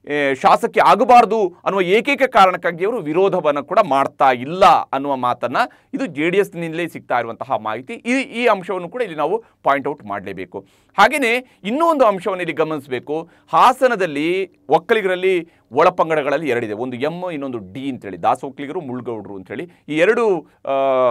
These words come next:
ಆ, ಒಂದು ಪಂಗಡಗಳೇನಿದ್ದಾವೆ, ಈ ಒಳ ಪಂಗಡಗಳಲ್ಲಿ ಹಾಸನದಲ್ಲಿ ಜೆ ಡಿ ಎಸ್ನ ಟಿಕೆಟ್ ದಾಸ ಒಕ್ಕಲಿಗರಿಗೆ ಸಿಗ್ತಾ ಇರುವಂಥದ್ದು ಹಾಸನ ನಗರದಲ್ಲಿ ಮಾತ್ರ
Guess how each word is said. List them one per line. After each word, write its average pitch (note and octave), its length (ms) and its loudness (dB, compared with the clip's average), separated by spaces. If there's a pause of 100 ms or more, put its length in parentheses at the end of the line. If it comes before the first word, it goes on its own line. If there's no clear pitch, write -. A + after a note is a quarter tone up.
(260)
ಆ, A#2 260 -2 (140)
ಒಂದು C#3 580 -2
ಪಂಗಡಗಳೇನಿದ್ದಾವೆ, C#3+ 1080 -2
ಈ C3+ 100 -2
ಒಳ D3+ 260 4
ಪಂಗಡಗಳಲ್ಲಿ E3 840 -4 (380)
ಹಾಸನದಲ್ಲಿ G#3 600 4
ಜೆ D#3+ 340 0
ಡಿ F#3 80 0
ಎಸ್ನ F3+ 400 0
ಟಿಕೆಟ್ E3 720 -8
ದಾಸ B2+ 260 -2
ಒಕ್ಕಲಿಗರಿಗೆ C#3+ 500 -8
ಸಿಗ್ತಾ B2+ 260 -10
ಇರುವಂಥದ್ದು B2+ 420 -8
ಹಾಸನ C3+ 480 -2
ನಗರದಲ್ಲಿ C3+ 500 -4
ಮಾತ್ರ G3 340 -4